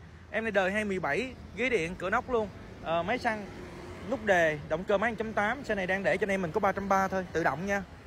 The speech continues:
Và có Highlander nữa nè. Ngoài xe bảy chỗ rất là nhiều. Ngày mai em sẽ làm một clip tổng hợp bãi chiến số một Bến Tre, tầm khoảng tám mươi xe để cho anh chị em mình tham khảo, à, và nhận xét và xem xe ha. Rất, rất là đông xe luôn nè anh em ha.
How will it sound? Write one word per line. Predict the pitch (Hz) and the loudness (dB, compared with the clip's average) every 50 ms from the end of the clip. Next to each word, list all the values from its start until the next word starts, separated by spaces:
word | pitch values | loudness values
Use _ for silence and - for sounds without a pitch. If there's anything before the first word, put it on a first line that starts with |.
| - - - - - | -16 -16 -16 -16 -4
Và | - 185 175 175 | -2 0 0 0
có | 175 - 190 240 | 0 0 -2 -2
Highlander | 254 240 240 220 220 214 208 226 226 220 214 208 | -2 -2 -2 -2 -2 0 2 4 4 4 4 2
nữa | 226 226 | 0 -2
nè. | 202 170 - - - - | -4 -6 -8 -14 -14 -10
Ngoài | 156 160 170 160 165 | -6 -4 -4 -4 -4
xe | 156 190 196 190 175 | -2 -2 0 0 0
bảy | 160 190 | 0 0
chỗ | 185 170 143 - 180 | 0 -2 -2 0 0
rất | 240 | -2
là | 254 254 | -2 -2
nhiều. | 214 180 175 175 165 - - - - - - - | -4 -4 -4 -4 -4 -6 -10 -14 -14 -14 -2 2
Ngày | 196 208 208 | 4 4 6
mai | 220 233 233 | 6 6 6
em | 233 226 208 | 6 4 2
sẽ | 170 190 214 240 | 2 2 4 4
làm | 226 202 180 | 4 4 2
một | 180 170 - | 0 0 2
clip | 202 196 254 214 - | 2 2 2 4 4
tổng | 180 170 226 262 | 4 4 4 2
hợp | 226 185 - - | 0 0 2 4
bãi | 175 156 160 233 | 6 6 6 4
chiến | - - 208 220 247 | 2 0 -2 -2 -2
số | - - 254 | 0 -2 0
một | 247 202 - - | 0 0 0 0
Bến | 214 240 | -2 -2
Tre, | - 233 214 208 | 2 2 2 2
tầm | 208 - 196 175 175 170 | 2 0 -4 -4 -4 -6
khoảng | 160 170 180 226 226 | -6 -4 -4 -4 -4
tám | - 220 277 311 | -4 -4 -2 0
mươi | 285 247 226 | 0 0 2
xe | - 233 220 214 202 - - - - - - - - | 2 4 4 4 2 0 -4 -12 -16 -16 -18 -8 -2
để | 151 151 175 240 | 0 0 0 2
cho | - 233 214 | 2 0 0
anh | 208 208 | 0 -2
chị | 196 175 185 | -2 -4 -2
em | 190 190 196 202 | -2 -2 -2 -2
mình | 196 190 175 | -4 -4 -2
tham | 170 202 208 202 | -2 -2 -2 -2
khảo, | - 170 143 151 208 247 247 - - - - - - - - - - | -4 -4 -2 0 0 -2 -2 -6 -12 -18 -18 -18 -18 -18 -16 -12 -8
à, | 135 151 147 156 156 156 156 156 156 156 156 156 160 | -6 -4 -2 -2 -2 -2 -2 -2 -2 0 0 0 0
và | 156 156 160 151 156 151 151 147 147 147 151 | 2 2 2 2 2 0 0 -2 -2 -4 -4
nhận | 147 156 - | -6 -8 -4
xét | - 208 247 262 - | -2 0 -2 0 -2
và | 208 165 156 | -4 -4 -4
xem | - 202 196 | -4 -6 -6
xe | 190 - 208 202 196 | -2 0 0 0 2
ha. | 190 233 220 185 - - - - - - - - - | 2 0 0 -2 -4 -10 -16 -16 -16 -16 -16 -10 -6
Rất, | - 233 233 | -4 -2 0
rất | 240 247 247 | 0 -2 0
là | 220 160 | 0 0
đông | 160 160 180 180 | -2 -2 -2 -4
xe | 185 185 170 175 | -2 -2 0 0
luôn | 175 170 165 | -2 -2 -4
nè | 156 | -6
anh | 160 | -4
em | 170 165 165 | -4 -4 -4
ha. | 180 190 | -4 -6